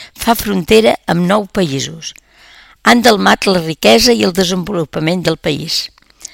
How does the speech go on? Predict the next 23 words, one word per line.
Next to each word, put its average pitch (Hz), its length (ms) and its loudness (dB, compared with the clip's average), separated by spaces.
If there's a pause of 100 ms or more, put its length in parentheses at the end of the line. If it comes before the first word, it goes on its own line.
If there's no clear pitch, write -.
(420)
En 214 160 0
quatre 247 400 2
dels 220 240 2
països 190 480 0
veïns, 170 540 -2 (100)
Uganda, 175 560 0
Ruanda, 170 560 0
Burundi 175 600 -4
i - 40 -8
Tanzània, 190 680 0 (680)
forma 262 560 4
la 214 160 4
regió 190 400 2
anomenada 208 760 2
dels 185 280 2
Grans 202 320 2
Llacs: - 460 -4 (540)
llacs 190 520 0
Victòria, 220 800 -2 (580)
Albert, 185 640 0 (220)
Edward, 240 580 -2 (420)
Kivu, 240 520 0 (380)
Tanganyika 196 880 0